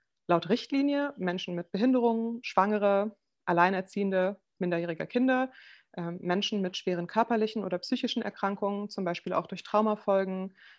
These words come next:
begleitete und unbegleitete Kinder und Jugendliche, aber auch Überlebende von Menschenhandel, von Folter und von schwerer sexualisierter Gewalt und auch Überlebende von F G M C.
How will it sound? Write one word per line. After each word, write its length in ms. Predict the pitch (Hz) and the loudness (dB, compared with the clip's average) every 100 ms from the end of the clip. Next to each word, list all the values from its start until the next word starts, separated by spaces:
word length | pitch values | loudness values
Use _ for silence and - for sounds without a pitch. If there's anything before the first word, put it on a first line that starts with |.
| _ | _
begleitete 600 | 214 202 196 220 214 - | 0 6 6 6 -4 -4
und 100 | 185 | -4
unbegleitete 540 | - 190 180 170 - 175 | -2 -2 0 -2 -2 -6
Kinder 300 | - 240 202 | -2 0 0
und 120 | 180 | -2
Jugendliche, 760 | 226 214 - 214 208 202 208 - _ _ _ | -4 -4 -4 -4 -2 -2 -4 -10 _ _ _
aber 240 | - 180 | -4 0
auch 240 | 180 180 - | 0 -2 -4
Überlebende 480 | 175 170 165 165 | -4 -2 -2 -6
von 140 | 170 170 | -6 -2
Menschenhandel, 680 | 233 247 220 196 196 190 190 | 0 0 -2 -2 -2 -2 -4
von 200 | 185 180 | -6 0
Folter 560 | 202 190 202 185 185 _ _ _ _ _ | 2 4 2 0 -2 _ _ _ _ _
und 160 | 180 175 | -4 -2
von 140 | 190 | -4
schwerer 280 | - 180 180 | 0 0 0
sexualisierter 640 | - 185 180 175 175 180 | -2 -2 0 0 -2 -4
Gewalt 600 | 175 165 160 220 - - - | -4 0 0 0 -4 -16 -14
und 160 | 185 | -6
auch 160 | 180 190 | -4 -2
Überlebende 420 | 180 170 175 170 | -2 -2 -2 -4
von 160 | - 170 | -6 -8
F 140 | 170 | -8
G 140 | - | -10
M 100 | 170 | -10
C. 400 | 160 - 151 160 | -10 -8 -8 -8